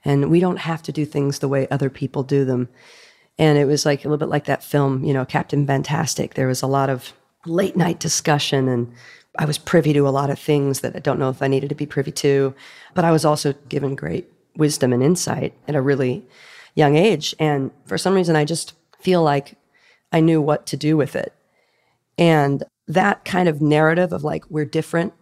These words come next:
we live different," was what made not being at the same schools or having a lot of different houses or a little bit of upheaval not just okay, but what I thought would be a preferable way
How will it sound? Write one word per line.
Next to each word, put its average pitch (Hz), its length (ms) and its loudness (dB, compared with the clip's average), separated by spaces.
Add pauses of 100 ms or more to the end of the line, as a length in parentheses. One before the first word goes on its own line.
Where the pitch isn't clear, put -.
(200)
we 151 140 0
live 151 240 0
different," 175 440 -4 (540)
was 160 240 2
what 151 220 0
made 143 480 2 (160)
not 151 260 2
being 147 200 2
at 143 60 -2
the - 80 -4
same 147 240 -4
schools 143 580 0
or 139 100 -2
having 147 240 0
a 143 40 2
lot 143 160 2
of 139 60 -4
different 165 280 -2
houses 160 720 0
or 147 200 -4
a 151 80 0
little 156 200 2
bit 147 160 0
of 139 120 -4 (100)
upheaval 139 640 -2 (1000)
not 196 220 4
just 262 220 0
okay, 226 480 2
but 156 180 0
what 151 140 4
I 196 120 2
thought 175 280 0
would 160 180 -6
be 147 300 -2
a 147 80 -2
preferable 131 680 -2 (280)
way 131 440 0